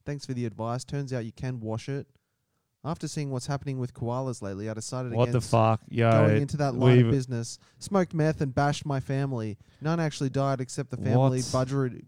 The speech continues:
Speaker 1: budgery guard, R I P. Hashtag meth, I'm on it. Passports or shot? You're right. I needed both to be raped by our K-, Mister Kelly.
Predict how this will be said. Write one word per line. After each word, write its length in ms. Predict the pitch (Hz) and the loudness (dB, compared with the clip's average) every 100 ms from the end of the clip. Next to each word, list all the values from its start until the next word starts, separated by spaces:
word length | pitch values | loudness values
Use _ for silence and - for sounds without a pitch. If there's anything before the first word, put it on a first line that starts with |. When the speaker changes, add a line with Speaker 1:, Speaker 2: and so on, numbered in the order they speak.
| _ | _
Speaker 1:
budgery 340 | 127 127 139 120 | -6 -4 -4 -6
guard, 280 | 107 104 107 | -6 -6 -6
R 260 | 85 123 | -4 -4
I 120 | 120 113 | -4 -4
P. 420 | 131 123 113 104 _ _ _ 143 | -6 -6 -6 -10 _ _ _ -8
Hashtag 420 | 143 151 131 117 | -8 -6 -6 -6
meth, 260 | 120 127 131 | -6 -6 -6
I'm 200 | 117 117 | -6 -6
on 140 | 127 | -6
it. 240 | - - - _ _ _ _ - | -8 -10 -14 _ _ _ _ -4
Passports 440 | 175 185 180 170 | -2 0 -2 -2
or 80 | 147 | -4
shot? 320 | - 170 180 | -2 -2 0
You're 100 | 156 | -2
right. 380 | 131 151 147 - _ _ - | 0 2 2 0 _ _ -8
I 100 | 147 | -4
needed 360 | 160 165 147 123 | 0 0 0 2
both 400 | 143 139 120 - _ _ _ _ _ _ _ _ - | 4 4 2 -8 _ _ _ _ _ _ _ _ -4
to 80 | 151 | -2
be 120 | 139 | 0
raped 380 | 127 139 147 - | 0 0 -2 -2
by 160 | 127 127 | 0 0
our 200 | 135 127 | 0 -4
K-, 100 | - | -8
Mister 320 | 123 131 - 127 | -8 -8 -8 -8
Kelly. 480 | 135 127 113 95 | -6 -4 -6 -10